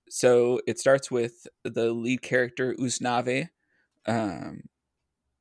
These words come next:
basically telling the story. He's the narrator of the show, and he's also the main character.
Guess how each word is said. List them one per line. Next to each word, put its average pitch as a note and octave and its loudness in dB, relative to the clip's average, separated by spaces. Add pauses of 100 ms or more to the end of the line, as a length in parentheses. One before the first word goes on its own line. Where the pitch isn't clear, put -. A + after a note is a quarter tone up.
(360)
basically C3 2
telling B2 -2
the B2 -8
story. G#2+ 0
He's A#2+ -2
the A#2 -4
narrator A2+ 0
of - -4 (420)
the G#2 -2
show, F#2 -2 (480)
and A#2+ 2
he's A2+ -4
also B2 -2
the A2+ -8
main G#2 -10
character. - -8